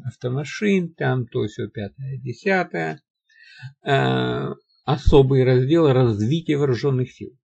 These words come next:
Оказывается, был пятилетний план строительства Красной Армии. И он всякий раз рассматривался и принимался на уровне Центрального комитета и советского правительства. К его подготовке относились очень серьезно.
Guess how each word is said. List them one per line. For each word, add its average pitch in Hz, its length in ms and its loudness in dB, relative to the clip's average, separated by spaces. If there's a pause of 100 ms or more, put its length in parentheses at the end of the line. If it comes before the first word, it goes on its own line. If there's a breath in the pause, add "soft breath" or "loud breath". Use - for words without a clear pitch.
(380)
Оказывается, 339 480 0
был 110 220 4
пятилетний 196 800 2
план 160 240 -4
строительства 131 480 -2
Красной 110 420 -8
Армии. 139 460 -6 (500 loud breath)
И 139 60 -2
он 151 80 0
всякий 180 280 4
раз 143 220 4
рассматривался 120 880 0
и 127 180 -6
принимался 123 500 -2
на 120 100 -2
уровне 117 320 0
Центрального 110 560 0
комитета 131 760 -4
и 214 80 -2
советского 202 420 -4
правительства. 185 600 -2 (460 soft breath)
К - 80 -6
его 170 200 10
подготовке 131 600 4
относились 123 560 -2
очень 107 280 -4
серьезно. 180 960 4